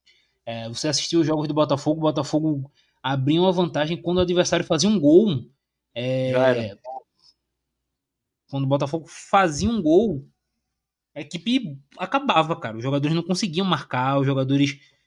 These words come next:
Speaker 1: é, ficavam nervosos em campo, ficavam ansiosos, começavam a cometer erros simples.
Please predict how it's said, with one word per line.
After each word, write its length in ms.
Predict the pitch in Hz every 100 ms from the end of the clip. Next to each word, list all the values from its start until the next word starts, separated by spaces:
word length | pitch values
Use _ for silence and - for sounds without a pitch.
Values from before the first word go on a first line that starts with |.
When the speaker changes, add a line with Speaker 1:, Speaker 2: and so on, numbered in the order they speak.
| _ _
Speaker 1:
é, 600 | 120 127 127 127 123 120
ficavam 340 | - 143 139 151
nervosos 580 | 139 123 127 139 131
em 100 | 135
campo, 260 | 135 127 131
ficavam 300 | - 139 143
ansiosos, 500 | 135 147 123 127 139
começavam 320 | 135 131 131
a 40 | 139
cometer 420 | 147 143 143 147
erros 440 | 143 147 151 -
simples. 380 | 135 151 156